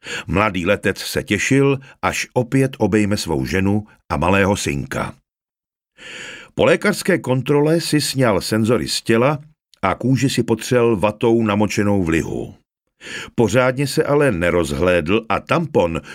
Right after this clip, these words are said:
odhodil přímo na elektrická kamínka, kde si vařil čaj. Osudová nepozornost.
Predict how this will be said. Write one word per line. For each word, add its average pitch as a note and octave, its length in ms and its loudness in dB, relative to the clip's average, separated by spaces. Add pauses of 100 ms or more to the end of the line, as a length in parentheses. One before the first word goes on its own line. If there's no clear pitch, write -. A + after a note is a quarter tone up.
(140)
odhodil B2 480 2
přímo D#3+ 600 0 (240)
na G2+ 260 0
elektrická C3+ 720 0
kamínka, A#2 580 0
kde A2+ 200 0
si C3 120 -4
vařil A#2 320 2
čaj. D#2+ 440 -2 (1040)
Osudová A#2 680 2
nepozornost. A#1+ 1160 -6